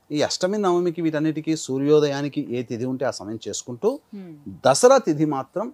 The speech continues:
Speaker 1: దసరా పండుగ మాత్రం పన్నెండవ తారీఖు రోజునే చేసుకోవాలమ్మా.
Speaker 2: ఆ రోజునే. అయితే మరొక ప్రశ్న, చాలా మంది అడిగింది ఏమిటంటే గురుగారు, తొమ్మిది రోజులు పూజ చేసుకోలేని వాళ్ళు,
Speaker 1: మ్మ్.
Speaker 2: లేకపోతే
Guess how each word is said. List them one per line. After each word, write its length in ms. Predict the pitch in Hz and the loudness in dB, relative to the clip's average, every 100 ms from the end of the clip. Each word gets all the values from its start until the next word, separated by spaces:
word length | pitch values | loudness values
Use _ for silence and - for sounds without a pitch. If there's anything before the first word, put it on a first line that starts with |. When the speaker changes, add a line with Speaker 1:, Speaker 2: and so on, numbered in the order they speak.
| - | -6
Speaker 1:
దసరా 260 | 113 165 165 | -2 4 4
పండుగ 280 | 151 139 131 | 2 -2 -2
మాత్రం 300 | 127 117 190 | -6 -6 -4
పన్నెండవ 360 | 123 117 113 | -4 -4 -4
తారీఖు 280 | 107 104 95 | -4 -6 -6
రోజునే 300 | 92 98 156 104 | -10 -10 -12 -12
చేసుకోవాలమ్మా. 640 | - - 101 - - 185 | -16 -14 -14 -14 -16 -14
Speaker 2:
ఆ 80 | 180 | -14
రోజునే. 420 | 165 160 - - _ _ _ _ - | -14 -16 -18 -20 _ _ _ _ -20
అయితే 320 | 202 214 208 | -12 -10 -8
మరొక 300 | 202 214 233 | -4 -4 -4
ప్రశ్న, 300 | 247 240 262 | -6 -6 -8
చాలా 500 | 247 240 214 247 311 | -8 -4 0 2 0
మంది 300 | 294 269 285 | -2 -4 -4
అడిగింది 420 | 240 220 240 226 | -4 -6 -8 -10
ఏమిటంటే 340 | 202 196 185 175 | -12 -14 -14 -16
గురుగారు, 560 | 170 170 175 311 277 - _ _ _ _ _ 262 | -16 -16 -16 -16 -16 -20 _ _ _ _ _ -6
తొమ్మిది 260 | 254 262 | -4 -2
రోజులు 380 | 262 254 269 277 - 233 | -2 -4 -6 -8 -10 -10
పూజ 240 | 233 220 | -10 -8
చేసుకోలేని 500 | 214 - 220 208 190 | -10 -10 -10 -10 -10
వాళ్ళు, 260 | 180 175 175 | -12 -12 -10
Speaker 1:
మ్మ్. 60 | |
Speaker 2:
లేకపోతే 600 | 185 196 208 208 208 202 | -8 -8 -10 -8 -10 -10